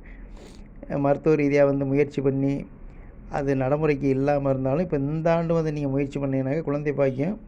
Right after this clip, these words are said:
கிடைக்கிறதுக்கு வாய்ப்பு இருக்கு, புத்திர பாக்கியம் உண்டு அப்படின்னு சொல்லலாம்.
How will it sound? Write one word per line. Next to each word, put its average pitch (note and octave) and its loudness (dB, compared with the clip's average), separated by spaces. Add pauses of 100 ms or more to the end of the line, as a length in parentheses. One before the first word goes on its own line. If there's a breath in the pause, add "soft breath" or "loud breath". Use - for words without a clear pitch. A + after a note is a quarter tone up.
(100)
கிடைக்கிறதுக்கு C3 -2
வாய்ப்பு C3+ -2
இருக்கு, C3+ -2
புத்திர D3+ -2
பாக்கியம் C3 0
உண்டு B2+ -2 (140)
அப்படின்னு B2 -2
சொல்லலாம். B2 -2